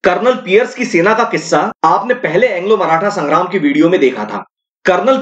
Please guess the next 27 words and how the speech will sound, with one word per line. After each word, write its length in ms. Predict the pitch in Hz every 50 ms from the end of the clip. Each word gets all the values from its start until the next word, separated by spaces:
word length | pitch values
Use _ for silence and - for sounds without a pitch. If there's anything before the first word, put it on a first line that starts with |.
| 208
पियर्स 300 | - 185 208 254 - - -
उत्तरी 360 | 196 165 196 196 226 247 262
सरकार 400 | - 185 151 147 190 202 226 226
पार 280 | - 165 147 160 190
करके 260 | 190 190 175 - 247 226
गुंटूर 360 | - 151 147 147 185 208 190
पहुंचा 320 | 170 151 135 139 - 120 107 104 - - _ _ -
तो 80 | 226 220
उसे 180 | 214 214 262 233
निर्देश 440 | 185 160 156 156 170 202 233 214 -
मिले 240 | 175 151 139 139 165 208 226 214 - _ _ -
कि 80 | - 226
वो 140 | 202 247 254
कूट 280 | 254 - - 214 220 214
की 100 | - 247
मदद 300 | 208 160 143 165 170 175 -
के 80 | - 185
लिए 200 | 175 170 196 208
जल्द 240 | 180 151 175 220 202
से 160 | 185 - 180
जल्द 200 | 143 156 170 190 196
मद्रास 420 | 160 143 131 139 135 143 147 - -
पहुंचे 280 | 120 123 - - 101 95 - - _ _ _ _ _ _ _ _ _ -
और 260 | 139 165 196 208 - -
पश्चिमी 380 | 180 - - - 240 240 254
तट 220 | - - 196 185 -
पर 220 | - 233 240 262